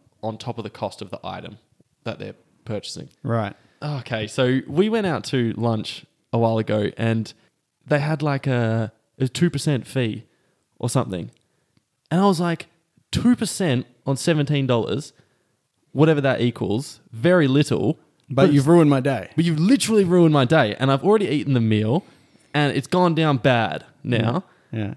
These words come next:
Speaker 2: You leave that place with a bad taste in your mouth.
Speaker 1: Yeah. And I'm definitely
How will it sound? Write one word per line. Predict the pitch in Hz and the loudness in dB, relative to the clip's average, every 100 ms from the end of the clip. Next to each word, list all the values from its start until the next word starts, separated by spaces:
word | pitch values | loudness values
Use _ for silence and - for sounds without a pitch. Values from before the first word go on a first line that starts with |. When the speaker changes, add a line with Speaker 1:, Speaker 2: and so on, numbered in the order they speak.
| - | 0
Speaker 2:
You | 131 | 2
leave | 139 143 151 147 | 6 8 8 6
that | 139 123 | 4 2
place | - 120 104 101 117 - | 0 -2 -2 -2 -6 -8
with | 120 107 | -4 -4
a | 95 92 _ _ _ | -4 -6 _ _ _
bad | 127 117 107 | 0 0 0
taste | 117 104 - | -2 -4 -2
in | |
your | 104 | -2
mouth. | 98 95 - - - | -2 -6 -12 -16 -2
Speaker 1:
Yeah. | 131 117 113 - _ _ _ - | 2 2 0 -8 _ _ _ -2
And | 135 | 2
I'm | 185 202 | 2 2
definitely | 160 175 175 156 135 127 120 117 | 2 0 2 0 0 0 0 -4